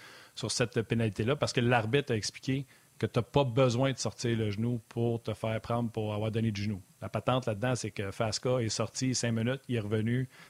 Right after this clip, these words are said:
des gros lancers bloqués dans le match, il a pas manqué de minute. Fait que cinq minutes pour... En tout cas, regarde, vas-y, là, parce que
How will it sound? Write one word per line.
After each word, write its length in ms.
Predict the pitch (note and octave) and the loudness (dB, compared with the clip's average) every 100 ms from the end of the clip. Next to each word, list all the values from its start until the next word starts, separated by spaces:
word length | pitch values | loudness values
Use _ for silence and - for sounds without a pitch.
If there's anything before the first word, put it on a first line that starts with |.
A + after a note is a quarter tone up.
| _ | _
des 80 | A2 | -2
gros 220 | G#2+ B2+ | 2 4
lancers 320 | C3+ A#2+ - A#2 | 6 4 2 2
bloqués 340 | A2 - B2+ | 0 2 0
dans 160 | A#2 A2 | 2 0
le 60 | |
match, 320 | G#2 A#2 B2 | 2 0 0
il 60 | - | -4
a 20 | |
pas 120 | - | 0
manqué 280 | B2 B2 A2 | 2 2 2
de 60 | A#2 | 0
minute. 300 | A2 A2 C#3+ - - - - - - - - - | 2 0 -4 -8 -20 -20 -20 -20 -20 -20 -20 -10
Fait 80 | - | -6
que 60 | - | 0
cinq 160 | D3 | 2
minutes 300 | D3+ D3+ D#3+ | 4 4 2
pour... 280 | - C#3 C3 | 2 2 2
En 60 | A#2+ | 0
tout 80 | - | -4
cas, 60 | |
regarde, 260 | G2 F#2+ G2 | -6 -6 -2
vas-y, 280 | A#2+ A#2+ D3+ | 2 2 2
là, 160 | D3+ C3+ | 0 0
parce 160 | G#2+ | -4
que 100 | - | -4